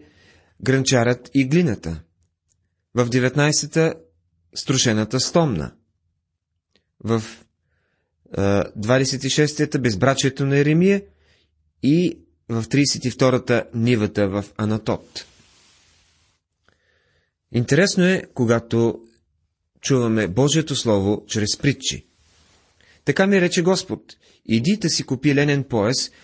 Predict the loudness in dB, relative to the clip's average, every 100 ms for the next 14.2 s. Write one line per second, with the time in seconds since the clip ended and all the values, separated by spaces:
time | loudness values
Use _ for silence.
0 | _ 0 0 0 0 0 0 0 0 -2
1 | -4 -4 -4 -2 -4 -6 -20 _ -2 2
2 | 2 2 0 0 2 0 0 0 0 -4
3 | -8 _ _ _ _ _ _ -10 -6 -4
4 | -4 -4 -2 -2 -4 -10 -8 -10 -6 -6
5 | -6 -14 _ _ _ _ _ _ _ _
6 | _ _ _ _ _ _ _ _ _ _
7 | _ 0 2 2 2 0 4 4 4 4
8 | 2 2 0 -2 -2 0 0 -2 -4 0
9 | 2 2 2 0 -6 -12 -14 _ _ _
10 | _ _ _ _ _ _ _ _ _ _
11 | _ _ _ _ _ _ -4 0 2 2
12 | 0 -4 -6 0 0 2 0 2 0 0
13 | -4 -8 -8 -8 -4 -4 -2 -2 -2 -2
14 | -4 -6